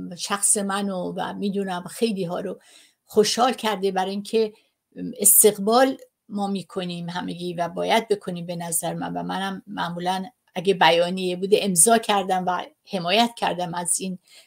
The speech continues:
منشورها، ولی در این حال نقد هم دارم مثل خیلی ها به اینها و این ناروشنایی هایی که در اینها وجود داره. مثلاً شما گفتید که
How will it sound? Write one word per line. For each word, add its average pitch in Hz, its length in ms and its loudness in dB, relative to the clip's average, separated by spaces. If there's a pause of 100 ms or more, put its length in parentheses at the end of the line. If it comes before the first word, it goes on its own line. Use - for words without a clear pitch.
(120)
منشورها، 190 920 0 (520)
ولی 285 280 8
در 285 180 4
این 240 200 6
حال 247 200 4
نقد 247 460 4
هم 233 360 0 (300)
دارم 180 400 4
مثل 160 260 2
خیلی 160 360 -8
ها 165 180 -10
به 165 140 -8
اینها 160 360 -10 (520)
و - 20 0
این 294 200 2
ناروشنایی 202 920 4
هایی 214 400 -2
که 202 220 -4
در 175 220 -4
اینها 175 640 -8
وجود 180 340 -4
داره. - 180 -8
مثلاً 269 360 2
شما 269 260 -2
گفتید 254 400 -4
که 233 300 2